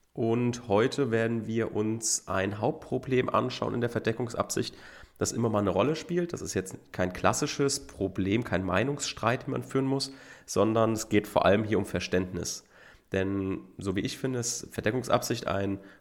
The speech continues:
Mordmerkmal, wo man einfach mal ein paar Dinge verstehen muss. Unter anderem, was wir schon in der letzten Folge angesprochen haben, dieses, was ist eine andere Tat? Wenn man das einmal verstanden hat, dann macht man's auch richtig. Aber hier gibt's jetzt keinen großen Meinungsstreit.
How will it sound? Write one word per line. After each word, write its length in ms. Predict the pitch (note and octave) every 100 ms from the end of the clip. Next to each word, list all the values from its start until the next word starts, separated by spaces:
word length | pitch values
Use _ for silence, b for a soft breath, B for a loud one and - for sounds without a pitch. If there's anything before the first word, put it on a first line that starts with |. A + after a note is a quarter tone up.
| -
Mordmerkmal, 760 | G2 A#2 - C3 B2+ A2+ A2+
wo 80 | G#2+
man 160 | G#2+ -
einfach 340 | G#2 A2 G#2+
mal 280 | G2+ G#2 G#2
ein 100 | G2+
paar 240 | G2+ G#2+
Dinge 200 | A2+ G#2+
verstehen 440 | G2+ G2 - G2+ F#2+
muss. 260 | E2+ -
Unter 320 | - A#2 A2+
anderem, 360 | G#2+ G#2 G#2 G2
was 160 | F#2+ F#2
wir 60 |
schon 140 | F2+ F#2+
in 80 |
der 80 | F2
letzten 300 | G2 - A#2+
Folge 260 | G#2+ G#2+ -
angesprochen 500 | G2+ - F#2+ G2+ F#2+
haben, 240 | G2 G2 B B B B -
dieses, 400 | F#2+ F#2+ F#2 F2+
was 160 | A2
ist 220 | - - G2
eine 240 | F#2+ -
andere 400 | G2 D#3+ D#3 D#3+
Tat? 440 | - E3 E3+ F3+ - B B B
Wenn 100 | -
man 60 | G#2
das 140 | G#2
einmal 220 | - A2 G#2+
verstanden 540 | F#2 - A#2 D#3+ D#3+
hat, 260 | D#3 - A2
dann 100 | G#2+
macht 220 | G2+ -
man's 180 | F#2+ -
auch 220 | F2+ A#2+
richtig. 480 | D3 - F3 F3+ B B B -
Aber 160 | D#3+ G2
hier 220 | A2 G#2
gibt's 340 | G#2 - -
jetzt 380 | G#2 G2 - -
keinen 340 | - F#2 F#2+
großen 500 | G#2+ - G2 F#2+ G#2
Meinungsstreit. 760 | G2 F#2 F#2+ F2+ - - - -